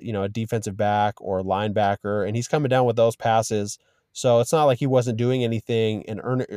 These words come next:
earning things on his own. Uh, so I, I, I have him projected as, you know, in that second tier of tight ends behind Kittle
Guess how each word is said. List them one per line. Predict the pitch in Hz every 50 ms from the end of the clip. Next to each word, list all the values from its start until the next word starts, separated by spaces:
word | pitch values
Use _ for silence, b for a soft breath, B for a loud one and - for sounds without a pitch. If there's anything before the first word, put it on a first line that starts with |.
| -
earning | - - 127 127 131 120
things | _ 123 120 113 107
on | 113 104 104
his | 98 113 101
own. | - - 110 120 113 104 95 - b b b b b b b b b b _
Uh, | - 110 110 110 110 -
so | - - 123 117
I, | 120 127 107 - -
I, | - - - - _ _ _ _ _ _ _ _ _ _ _ _ _ _ _ _ _ _
I | - 135 123
have | 131 143 156 160
him | 156 139
projected | 127 127 123 127 131 127 _ 135 127 123 113
as, | 82 113 113 113 113 113 110 110
you | 113 110
know, | 107 107
in | 104 117 113
that | 107 104 -
second | - - 117 110 - 113
tier | - - 117 110 110
of | 104
tight | - - 110 110 107 104
ends | 104 107 110 110 104 101 110
behind | 101 92 92 101 101 104 101 _
Kittle | - 104 101 101 98 104 104